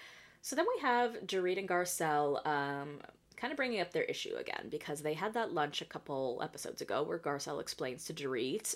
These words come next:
um, how it affected her when she had said that Garcelle was attacking her. And they said they were gonna leave it there, but then it gets brought up again. And, um, Dorit says, "Garcelle, you called me a Karen."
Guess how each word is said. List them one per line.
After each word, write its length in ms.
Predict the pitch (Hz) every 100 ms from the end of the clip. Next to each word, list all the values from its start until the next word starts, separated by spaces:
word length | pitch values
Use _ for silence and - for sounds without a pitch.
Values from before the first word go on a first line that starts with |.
| -
um, 420 | 147 127 120 117 -
how 260 | - 156 -
it 60 |
affected 420 | 143 - - 143
her 360 | 151 143 175 202 - - -
when 240 | 165 147 139
she 420 | - - 147 135
had 180 | 139 139
said 280 | - 117 -
that 480 | 127 117 117 - - -
Garcelle 340 | - - - -
was 100 | -
attacking 380 | - - -
her. 260 | 165 185 311 - - - - -
And 440 | 170 156 151 151 147
they 120 | 139
said 200 | - 143
they 100 | 190
were 120 | 185
gonna 160 | 170 147
leave 180 | 139 135
it 240 | 110 - _ _ _ _
there, 500 | 160 151 92 214 285
but 200 | - - -
then 140 | 135
it 60 | -
gets 140 | -
brought 200 | - -
up 100 | -
again. 340 | 311 123 117 277 - - -
And, 420 | 180 160 151 151
um, 480 | 143 135 120 120 156 - -
Dorit 340 | 165 147 -
says, 340 | 165 143 139
"Garcelle, 440 | - 185 - 320 156
you 80 | 170
called 180 | 277
me 120 | 311 247
a 60 |
Karen." 500 | - 202 151 - -